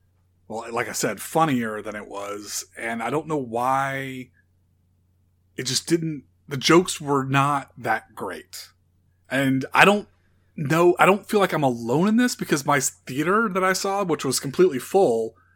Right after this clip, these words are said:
was basically silent through most of the film. Like, nobody was laughing at a lot of these jokes. And in fact, in some cases, I was the only one laughing at some of these jokes. So I don't know what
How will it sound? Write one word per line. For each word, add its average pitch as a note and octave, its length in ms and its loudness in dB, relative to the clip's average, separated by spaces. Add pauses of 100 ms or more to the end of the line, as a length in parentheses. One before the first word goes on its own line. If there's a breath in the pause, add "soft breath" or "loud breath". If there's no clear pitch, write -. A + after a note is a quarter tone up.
(360)
was B2+ 140 -4
basically F3+ 500 6
silent C3 580 0 (340)
through C3 360 2
most C3 360 2
of B2+ 100 2
the A2 80 -8
film. G2 460 -6
Like, A2 260 -6
nobody D#3 400 2
was C3 220 -2
laughing A#2+ 520 0
at A2 180 -6
a A2 60 -6
lot A2+ 180 -4
of G#2+ 60 -10
these G2+ 200 -12
jokes. - 640 -4 (640 loud breath)
And C3+ 560 4
in C#3+ 140 0
fact, D#3 320 8 (440 soft breath)
in A#2 100 -14
some F#3 200 4
cases, D3 260 -2
I C#3+ 100 4
was D#3 160 2
the D#3 100 4
only F#3+ 240 4
one C3+ 160 2
laughing A2 320 -4
at A2 100 -12
some A2 140 -8
of G2+ 80 -14
these G2 120 -16
jokes. F#2+ 360 -8
So A#2+ 220 -2
I D3+ 200 4
don't F#3+ 220 6
know D#3 720 0 (1900)
what D#3 600 4